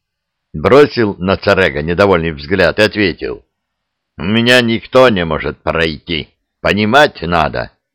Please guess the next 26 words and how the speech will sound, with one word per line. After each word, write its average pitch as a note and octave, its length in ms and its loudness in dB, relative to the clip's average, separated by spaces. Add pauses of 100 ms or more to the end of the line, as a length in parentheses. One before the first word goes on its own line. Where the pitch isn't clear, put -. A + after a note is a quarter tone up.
(200)
А C3 180 4
вдруг D3+ 480 -2
Илбеч C3+ 640 0
уйдёт, F#2 600 0
что - 240 -4
тогда?» E2+ 560 -2 (1200)
«Спокойней C#3+ 760 -2
будет», C#3+ 400 -6 (400)
заучено C#3 560 0
сказал F#2 480 0
Шаран. E2 580 0 (580)
«Устали C3 600 2
за D3+ 160 -2
ним G2 240 -4
гоняться F2+ 520 -2
по G#2+ 180 0
всем E2 320 -6
арайхонам». E2+ 720 -2 (1080)
Дюжинник G#2+ 720 0 (400)
хотел G#2+ 380 2
осадить F#2 640 -2
молокососа, F2 800 -2
вздумавшего F#2+ 840 0
иметь G2+ 280 -2
своё B2 400 2
мнение, E2+ 640 -2